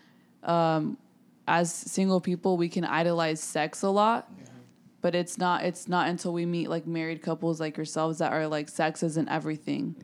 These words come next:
Speaker 1: you know, and especially a couple that is in Christ, like,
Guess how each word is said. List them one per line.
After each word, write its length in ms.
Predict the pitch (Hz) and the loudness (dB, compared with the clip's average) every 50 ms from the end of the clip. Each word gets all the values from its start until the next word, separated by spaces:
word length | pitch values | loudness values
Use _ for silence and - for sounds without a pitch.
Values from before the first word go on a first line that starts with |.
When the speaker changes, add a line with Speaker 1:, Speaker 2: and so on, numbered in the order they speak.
| - - - - - - - | -20 -20 -20 -20 -20 -10 -4
Speaker 1:
you 100 | - 170 | -2 0
know, 240 | 165 165 160 160 160 | 2 2 2 2 0
and 280 | 147 113 165 160 147 - - - | 0 0 -2 -2 -4 -4 -4 -6
especially 880 | 175 165 - - 180 202 214 - 254 233 220 220 208 202 196 196 196 - - - - - - - - | -6 -4 0 2 2 2 4 4 4 4 4 4 4 2 0 0 -4 -6 -12 -20 -20 -20 -14 -6 -2
a 120 | 165 170 | -2 -2
couple 400 | 165 - 170 170 170 180 180 180 | 0 0 -2 0 0 0 0 2
that 180 | 170 170 156 - | 4 4 2 4
is 180 | 165 170 160 - | 2 0 0 0
in 220 | 175 170 175 165 | -2 0 0 -2
Christ, 560 | - - 165 156 156 160 180 196 190 - - | -2 0 0 2 2 4 2 0 -2 -4 -2
like, 400 | 165 156 151 156 151 - - - | 0 0 0 -2 -4 -8 -16 -20